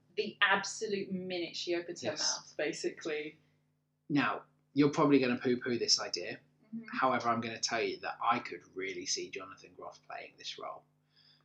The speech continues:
Speaker 2: And I don't know if that's because, like, it, it's silly, like Lost in the Woods is.
Speaker 1: Yeah.
Speaker 2: It's a silly song,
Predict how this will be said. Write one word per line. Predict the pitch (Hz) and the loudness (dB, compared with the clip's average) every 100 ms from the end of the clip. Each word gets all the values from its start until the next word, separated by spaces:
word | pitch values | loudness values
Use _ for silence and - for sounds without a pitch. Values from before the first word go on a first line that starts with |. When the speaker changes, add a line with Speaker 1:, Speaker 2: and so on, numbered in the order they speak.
| _ | _
Speaker 2:
And | 123 | -2
I | 131 | 2
don't | 139 147 | 6 6
know | 151 | 6
if | |
that's | 147 135 | 6 4
because, | - 139 135 123 120 113 | 4 2 6 6 6 4
like, | 123 117 | 2 0
it, | 123 - - | -4 -10 -12
it's | 117 - | -2 2
silly, | - 135 127 | 6 6 6
like | 120 123 - 117 | 4 2 0 -4
Lost | 117 120 - | -2 2 2
in | 117 | 0
the | 113 | -2
Woods | 113 110 - | -2 -4 0
is. | 123 120 - - | 2 2 2 0
Speaker 1:
Yeah. | 208 202 - - - | 2 4 0 -10 -6
Speaker 2:
It's | 151 143 | -2 0
a | 143 | 6
silly | - 151 139 135 | 8 10 10 10
song, | - 139 143 | 8 6 2